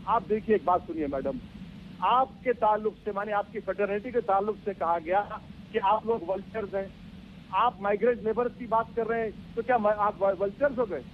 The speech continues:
क्या media अपना काम ना करे? सरकार सुप्रीम कोर्ट में जाकर झूठ कहती है, थर्टी फर्स्ट मार्च को कहा कि कोई रोड पर नहीं है,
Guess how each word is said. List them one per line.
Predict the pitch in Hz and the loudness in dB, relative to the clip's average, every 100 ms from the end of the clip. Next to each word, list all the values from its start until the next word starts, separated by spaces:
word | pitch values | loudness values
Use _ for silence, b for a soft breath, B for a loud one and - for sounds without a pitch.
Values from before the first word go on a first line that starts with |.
| - - - | -16 -12 0
क्या | 220 | 0
media | 190 214 262 | 0 0 2
अपना | 247 247 | 2 0
काम | 233 220 285 | 0 0 0
ना | 330 | 0
करे? | 302 254 190 143 - - - - | 0 -2 -4 -8 -12 -16 -16 -4
सरकार | - 214 - - 240 269 | 2 2 2 -4 2 2
सुप्रीम | 247 226 - 247 233 | 2 -4 -8 -8 0
कोर्ट | 247 262 247 | 4 4 2
में | |
जाकर | 220 233 247 226 | 2 2 2 -4
झूठ | - 226 269 | -4 -6 -6
कहती | - 247 - 233 | -2 -4 -2 0
है, | 240 | 0
थर्टी | - - - 208 247 240 | 0 -16 0 0 0 2
फर्स्ट | 240 - | 2 4
मार्च | 208 220 | 2 2
को | 233 | 0
कहा | 226 220 | 2 2
कि | 226 | 2
कोई | 214 - 220 233 | -4 2 4 6
रोड | 220 208 | 4 4
पर | 220 214 | -4 -2
नहीं | 220 214 | -4 -2
है, | 214 | -4